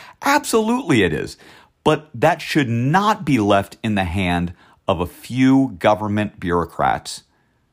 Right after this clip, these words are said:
who are seeking power and are seeking to take something that affects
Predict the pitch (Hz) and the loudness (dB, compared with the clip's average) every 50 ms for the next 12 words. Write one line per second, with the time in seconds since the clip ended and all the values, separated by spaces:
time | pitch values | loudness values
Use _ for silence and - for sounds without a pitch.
0 | _ _ - - 104 95 78 - - - - - 113 98 - - 90 82 78 78 | _ _ -8 -4 -2 -2 -2 -4 -8 -8 -4 -4 -4 -4 -4 -6 -6 -4 -4 -4
1 | 78 76 - _ _ _ _ _ - - - 98 90 82 78 69 64 62 - - | -6 -8 -12 _ _ _ _ _ -18 -8 -2 0 2 2 2 -2 -6 -8 -10 -14
2 | _ _ _ _ _ _ _ _ _ _ _ _ _ _ _ _ _ _ _ _ | _ _ _ _ _ _ _ _ _ _ _ _ _ _ _ _ _ _ _ _
3 | _ _ _ _ _ _ _ - - 85 78 - - - - 131 131 - 110 95 | _ _ _ _ _ _ _ -12 -10 -8 -8 -6 -4 0 0 0 0 0 -2 -2
4 | 87 85 87 85 90 _ _ _ _ _ _ - - 92 76 - - - - - | -2 -2 -4 -6 -8 _ _ _ _ _ _ -14 -12 -12 -12 -12 -14 -14 -8 -4
5 | 123 113 95 87 - - _ _ _ _ _ _ _ _ _ _ _ _ _ - | -2 -2 -2 -2 -6 -14 _ _ _ _ _ _ _ _ _ _ _ _ _ -10
6 | - - 113 107 98 - 104 98 95 92 90 - - _ _ - 95 - - - | -4 -2 -2 -2 0 -2 -2 0 0 0 0 -2 -4 _ _ -6 -6 -2 0 -2
7 | - - | -2 -2